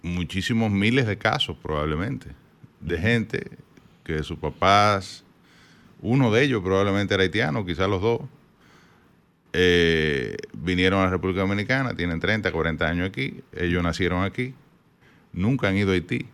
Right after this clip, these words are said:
Speaker 1: no conocen Haití, no saben dónde queda Haití, saben que queda <laughs> hacia el oeste de la República Dominicana, pero no han pasado por ahí nunca, y no tienen documentación porque a las autoridades dominicanas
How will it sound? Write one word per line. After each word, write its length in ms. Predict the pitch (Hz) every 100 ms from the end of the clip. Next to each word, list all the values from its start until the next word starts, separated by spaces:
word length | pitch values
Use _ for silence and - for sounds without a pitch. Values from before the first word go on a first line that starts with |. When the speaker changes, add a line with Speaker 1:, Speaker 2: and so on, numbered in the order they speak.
| - _ - -
Speaker 1:
no 280 | 85 90 107
conocen 400 | 101 98 98 90
Haití, 420 | 87 80 113 135 - - - - _ _
no 240 | - 104 113
saben 460 | 117 101 95 92
dónde 260 | 92 92 87
queda 200 | 95 90
Haití, 400 | 85 120 117 117
saben 320 | - 87 95
que 140 | 87
queda 380 | - 95 92 87 - - - - -
<laughs> 560 | - - - - -
hacia 580 | - 90 82 95 85 82
el 160 | 82 82
oeste 360 | 90 110 110
de 100 | 98
la 100 | 90
República 300 | 87 92 92
Dominicana, 320 | 95 101 80 82
pero 100 | 113
no 80 | 107
han 80 |
pasado 260 | 110 107 101
por 140 | 101
ahí 140 | 101 113
nunca, 380 | 117 101 - - _ - _ _ _
y 120 | 120 113
no 140 | 117
tienen 280 | 120 120 117
documentación 760 | 117 117 117 131 - 117 113 123
porque 440 | 110 - 113 98
a 200 | 98 92
las 260 | 92 92 90
autoridades 680 | 92 90 98 90 98 123 127
dominicanas 920 | 120 117 113 123 120 104 107 101